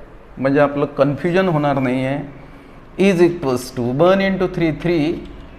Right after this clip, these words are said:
one into minus one, minus one, one into three, three upon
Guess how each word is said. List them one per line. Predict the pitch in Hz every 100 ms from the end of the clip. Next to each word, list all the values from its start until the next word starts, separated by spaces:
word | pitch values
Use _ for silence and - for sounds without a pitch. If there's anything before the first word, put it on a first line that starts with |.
| -
one | 156 185 190
into | 185 180
minus | 170 156 165 170 170
one, | 170 160
minus | 143 147 180 - 170
one, | 143 143 147 -
one | 160 170
into | 180 165
three, | 175 160 147 -
three | 170 135 - - - - - - -
upon | 160 160 156 127